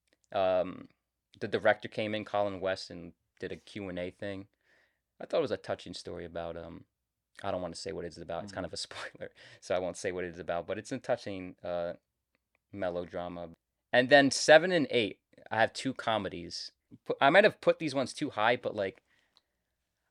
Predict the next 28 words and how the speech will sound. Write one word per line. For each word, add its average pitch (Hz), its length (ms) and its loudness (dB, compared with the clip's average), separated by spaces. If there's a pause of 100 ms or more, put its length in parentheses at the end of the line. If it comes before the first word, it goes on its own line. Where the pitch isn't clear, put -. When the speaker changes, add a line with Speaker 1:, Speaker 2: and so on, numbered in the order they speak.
Speaker 1:
I 160 80 12
don't 190 100 10
know. 135 120 12
I, 135 240 10
we 175 220 2
need 175 260 0
comedies. 113 640 2
When 147 180 6
was 208 100 4
the 190 60 6
last 143 340 10
good 113 160 -2
comedy? 87 540 -4 (160)
You 117 140 0
know? 120 400 6
Speaker 2:
Oh, 104 200 -16 (200)
God. 87 320 -20 (640)
Uh, 135 140 -8 (120)
I 139 40 -10
Speaker 1:
You 143 60 -8
Speaker 2:
mean, 151 80 -6
Speaker 1:
can't 147 180 6
think, - 220 -2
right? 131 320 2 (240)
Speaker 2:
I 143 120 -8
don't 170 200 -8 (160)
Speaker 1:
Borat, 135 420 8
maybe? 147 400 -4